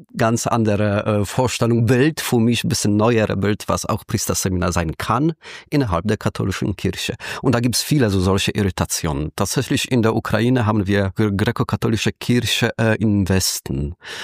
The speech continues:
Da ist, da ist die Mehrheit. Wir haben auch römischen Ritus, auch in Lemberg, äh, eine kleine Minderheit, ähm, greco-katholisch und römisch-katholisch. Ähm, da gibt's im Prinzip kein Problem im Sinne auch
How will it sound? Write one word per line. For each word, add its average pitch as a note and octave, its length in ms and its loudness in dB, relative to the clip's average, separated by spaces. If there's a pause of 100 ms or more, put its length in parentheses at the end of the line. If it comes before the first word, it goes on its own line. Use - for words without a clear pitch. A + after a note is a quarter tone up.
(180)
Da F#2 160 0
ist, - 260 -2
da F#2 120 0
ist - 160 -4
die F#2+ 40 0
Mehrheit. A2 500 2
Wir G2 120 0
haben G2 160 2
auch F#2+ 200 -2
römischen C#3 500 2
Ritus, B2+ 460 0
auch A#2+ 200 -4
in G#2 160 0
Lemberg, A2 680 2
äh, G2 280 -2
eine F#2+ 220 0
kleine C3+ 380 2
Minderheit, A#2 800 0 (580)
ähm, F#2+ 300 4
greco-katholisch G2 760 0
und F#2+ 200 -2
römisch-katholisch. G2+ 880 0 (100)
Ähm, G2 680 0
da - 180 -2
gibt's - 240 -6
im F#2 140 -2
Prinzip F#2 460 -2 (140)
kein G#2+ 300 0
Problem F#2+ 420 2
im G2 160 2
Sinne F#2+ 380 0
auch F#2 420 -2